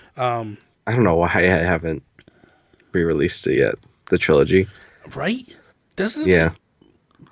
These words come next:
Speaker 1: okay, so here's a question for you. Do you think they'll do, I mean, do they do a remaster or they just repackage the other one?
Speaker 2: I feel like they gotta.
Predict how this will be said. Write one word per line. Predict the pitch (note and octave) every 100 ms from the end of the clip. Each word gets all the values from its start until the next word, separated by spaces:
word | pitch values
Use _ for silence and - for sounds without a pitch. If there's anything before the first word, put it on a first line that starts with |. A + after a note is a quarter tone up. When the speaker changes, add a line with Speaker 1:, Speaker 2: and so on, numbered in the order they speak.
| -
Speaker 1:
okay, | E3 C#3 B2+
so | E3+
here's | G3 B3
a | -
question | - B2 -
for | A#2+
you. | A2+
Do | D#3
you |
think | D#3 F3 -
they'll | D3+ C3+
do, | B2+ C3+ B2 A#2 - _ _ _ _ _ -
I |
mean, | D3
do | D3
they | D3
do | C3+ C3+ C#3
a |
remaster | C3 B2+ B2+ F3+ - C4+
or |
they | F3+
just | D3 C3+
repackage | C#3 C3 - D3+ D3 C3 -
the | B2+
other | E3+ F#3
one? | A2+ _ _ -
Speaker 2:
I | -
feel | - - E3
like | C#3+ -
they | G2 F2
gotta. | - F2+ F#2+ G#2 D2+ -